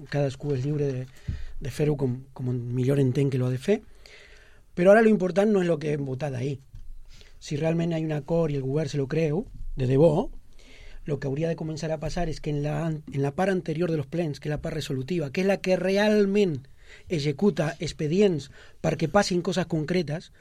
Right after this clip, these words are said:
perquè les mocions no tenen cap capacitat màgica, eh?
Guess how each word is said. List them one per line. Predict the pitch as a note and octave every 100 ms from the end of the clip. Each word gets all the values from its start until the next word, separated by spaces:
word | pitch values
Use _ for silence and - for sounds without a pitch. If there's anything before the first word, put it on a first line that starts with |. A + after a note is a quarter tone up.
| -
perquè | E3 D3+ C#3
les | C#3+
mocions | C3+ F3+ E3+ E3+ - - -
no | D#3+ F3 E3+
tenen | E3+ E3+ D#3+ D3+
cap | E3+ -
capacitat | E3 D3 D3+ D3+ D3 D#3
màgica, | E3+ C#3 B2 D#3 - - - -
eh? | F#3+